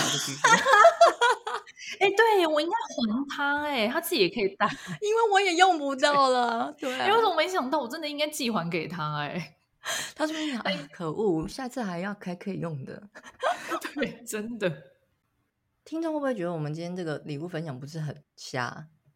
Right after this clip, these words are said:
Speaker 1: 有点不够瞎，会不会？
Speaker 2: 我觉得水梨那蛮瞎的啊。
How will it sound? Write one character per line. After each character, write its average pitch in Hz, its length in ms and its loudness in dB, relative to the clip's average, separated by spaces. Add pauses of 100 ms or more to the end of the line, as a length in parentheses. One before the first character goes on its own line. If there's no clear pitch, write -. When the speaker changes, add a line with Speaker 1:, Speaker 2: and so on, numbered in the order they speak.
(560)
Speaker 1:
有 202 140 -4
点 220 140 0
不 165 100 -8
够 180 160 -2
瞎， 165 180 -6
会 151 100 -6
不 143 100 -12
会？ - 240 -12 (1700)
Speaker 2:
我 311 120 -4
觉 330 180 -4
得 359 100 -4 (680)
水 226 300 -2
梨 196 200 0
那 277 100 -4
蛮 190 220 -4
瞎 180 360 -6
的 175 100 -8
啊。 147 360 -12